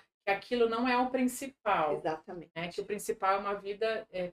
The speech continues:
Speaker 1: pura,
Speaker 2: Piedosa.
Speaker 1: piedosa, né? De uma mulher que tem bo-, obras de bondade, né? A gente falou bastante
Speaker 2: Exatamente.
Speaker 1: sobre obras de bondade.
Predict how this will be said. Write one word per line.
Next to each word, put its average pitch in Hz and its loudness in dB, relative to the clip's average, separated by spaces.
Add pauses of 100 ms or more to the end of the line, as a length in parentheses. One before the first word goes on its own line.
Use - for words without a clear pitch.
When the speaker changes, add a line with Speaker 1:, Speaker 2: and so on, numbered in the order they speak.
Speaker 1:
pura, 233 2
Speaker 2:
Piedosa. 180 2
Speaker 1:
piedosa, 202 4
né? 196 0
De 208 -12
uma 185 -10
mulher 185 -2
que - -20
tem 196 -2
bo-, 196 6
obras 233 10
de 214 -2
bondade, 196 4
né? 190 -14
A 214 0
gente 196 0
falou 202 4
bastante 196 2
Speaker 2:
Exatamente. - -8
Speaker 1:
sobre 190 -6
obras 185 0
de 180 -6
bondade. 175 0